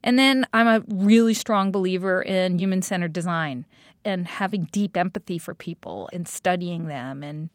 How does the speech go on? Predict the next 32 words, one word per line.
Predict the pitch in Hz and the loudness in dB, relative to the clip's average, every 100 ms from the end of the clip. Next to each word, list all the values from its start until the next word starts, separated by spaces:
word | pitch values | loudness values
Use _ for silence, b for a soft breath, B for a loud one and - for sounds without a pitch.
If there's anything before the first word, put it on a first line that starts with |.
| _ | _
doing | - 190 185 170 | -2 0 0 0
really | 190 202 202 185 | 2 2 2 -2
quick | - - 196 - - - _ _ - | -6 0 0 0 -10 -20 _ _ -4
user | 202 196 190 | -2 0 -2
research, | 175 196 - 175 156 - | 0 -2 0 -4 -6 -12
just | - 170 - | -10 -8 0
going | 185 170 | 0 0
in | 170 | -4
front | - 175 | -4 -2
of | 170 | -2
a | |
museum | 165 160 165 160 | -4 -6 -6 -6
and | 151 | -6
asking | 165 196 170 | -10 -10 -10
people | 175 170 175 | -10 -10 -10
to | - 202 - 170 _ - | -8 -8 -8 -12 _ -18
have | - 175 | -6 -4
a | 175 | -2
judgment | 170 165 175 156 | -4 -4 -6 -8
on | 160 190 | -8 -10
a | |
piece | - 170 170 | -10 -10 -10
of | 160 | -12
design | 165 156 160 | -8 -6 -6
work. | 147 - - _ _ _ _ | -8 -12 -18 _ _ _ _
So | - 202 202 | 4 6 6
we | 214 240 240 | 4 4 2
really | 185 208 214 220 202 | 2 4 4 4 0
were | 175 175 180 | 0 0 0
very | 160 165 196 196 202 | -4 0 4 4 2
focused | 180 - 180 - 156 - - | 0 0 0 0 -8 -8 -6
in | 180 170 | -4 -2